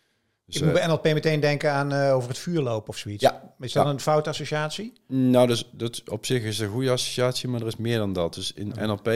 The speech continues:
Speaker 1: zeg maar, wat ze gedaan hebben, is ze hebben gekeken wat maakt nou dat sommige therapeuten en coaches zo super succesvol zijn en anderen langer doen, eh, over het behalen van resultaten. Je zou kunnen zeggen, hetzelfde als covid doet binnen het bedrijfsleven.
Speaker 2: Ja.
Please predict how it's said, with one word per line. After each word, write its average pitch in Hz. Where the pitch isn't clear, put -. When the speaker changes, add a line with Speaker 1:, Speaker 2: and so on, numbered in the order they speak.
Speaker 1:
zeg 127
maar, 123
wat 113
ze 104
gedaan 107
hebben, 117
is 101
ze -
hebben 98
gekeken 117
wat 113
maakt 110
nou 110
dat 98
sommige 110
therapeuten 104
en 90
coaches 107
zo 95
super 127
succesvol 127
zijn 123
en 107
anderen 110
langer 101
doen, 80
eh, 85
over 85
het 80
behalen 85
van 85
resultaten. 82
Je -
zou 95
kunnen 104
zeggen, 101
hetzelfde 98
als -
covid 110
doet 101
binnen 98
het 95
bedrijfsleven. 101
Speaker 2:
Ja. 127